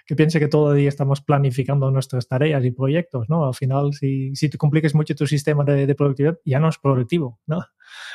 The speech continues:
Al final, eh, eh, esta es una, una inversión que estás haciendo. Crear nota, un, crear una nota es una inversión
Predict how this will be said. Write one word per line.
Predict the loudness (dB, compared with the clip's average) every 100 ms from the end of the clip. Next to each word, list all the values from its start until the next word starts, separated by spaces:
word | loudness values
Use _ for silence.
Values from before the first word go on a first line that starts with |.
| 2
Al | 4
final, | 4 4 0 -2
eh, | -2 -2 -2
eh, | -2 -2
esta | -2 0
es | 2
una, | 4 2 0 0 -4 -4
una | 2 4
inversión | 4 2 0 2 2 0
que | -2
estás | -4 -4 -4
haciendo. | -4 -2 -2 -4 -8
Crear | -6 -2 0
nota, | 0 0 -2 0
un, | -2 0
crear | 0 2
una | 2
nota | 2 0 -2
es |
una | 0 0
inversión | 2 2 2 2